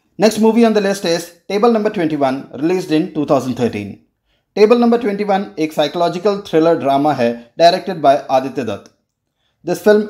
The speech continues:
is basically about a game show called Table Number twenty-one। But जैसे जैसे फिल्म आगे बढ़ती है, ऑडियंस को पता चलता है कि there is more to it than just a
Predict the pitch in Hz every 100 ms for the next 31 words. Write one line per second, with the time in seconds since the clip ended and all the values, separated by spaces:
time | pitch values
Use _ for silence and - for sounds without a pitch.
0 | 170 160 170 165 175 175 151 147 143 127
1 | 147 156 180 202 202 151 135 139 160 -
2 | - 143 156 147 139 143 127 147 175 110
3 | - _ _ _ _ _ 123 117 156 165
4 | 214 208 220 - - 117 143 202 151 117
5 | 123 117 127 - - _ - 185 220 254
6 | 240 240 214 208 180 165 175 165 165 175
7 | 143 156 156 151 131 131 160 208 208 196
8 | 151 175 - 117 135 127 131 151 - 135